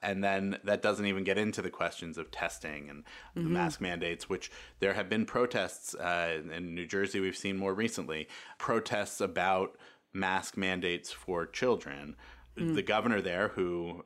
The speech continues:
Speaker 1: right, i-, is up for re-election, has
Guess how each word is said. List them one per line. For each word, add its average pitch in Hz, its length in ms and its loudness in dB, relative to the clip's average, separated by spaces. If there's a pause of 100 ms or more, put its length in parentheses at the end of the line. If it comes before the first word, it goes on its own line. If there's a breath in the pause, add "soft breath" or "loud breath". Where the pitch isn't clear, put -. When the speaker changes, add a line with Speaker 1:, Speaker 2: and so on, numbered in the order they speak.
Speaker 1:
right, 90 220 0
i-, 71 200 -4
is 82 680 -6 (400 soft breath)
up 104 180 2
for 104 100 2
re-election, 92 720 -2 (300)
has 95 500 0